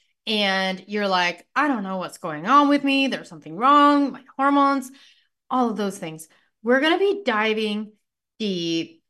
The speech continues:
on that topic next week. And Melita has over twenty years of experience in the health and wellness field. And, um, she's also a sex and intimacy coach, which is probably my favorite part about her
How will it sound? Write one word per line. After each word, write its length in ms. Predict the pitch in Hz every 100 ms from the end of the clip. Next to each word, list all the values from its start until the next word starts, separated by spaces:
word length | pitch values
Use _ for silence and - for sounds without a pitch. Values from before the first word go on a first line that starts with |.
| _ _ _ _
on 440 | 220 226 233 233
that 300 | 202 185 180
topic 640 | - - 180 175 165 165 _ _
next 420 | 175 175 - -
week. 420 | 170 165 156 151 -
And 160 | 175
Melita 360 | 175 208 330 339
has 240 | 370 330 247 240
over 220 | 214 208
twenty 420 | 202 - 294 320
years 280 | 269 254 254
of 100 | 247
experience 580 | 220 - - 196 185 180
in 120 | 175
the 60 | 170
health 260 | 170 156
and 100 | 165
wellness 380 | 214 302 302 285
field. 480 | 302 285 277 277 262 - - - _ -
And, 520 | 214 208 202 202 202
um, 380 | 202 196 190 190
she's 360 | 190 - 214 214
also 280 | 196 190 196
a 40 | 175
sex 300 | 180 175 185
and 100 | 175
intimacy 480 | 180 180 170 165
coach, 420 | 156 - 151 - -
which 320 | 165 165 -
is 100 | -
probably 460 | - 277 294 269
my 200 | 247 226
favorite 420 | 208 208 185 - -
part 160 | 165
about 300 | 185 233 226
her 320 | 269 269 269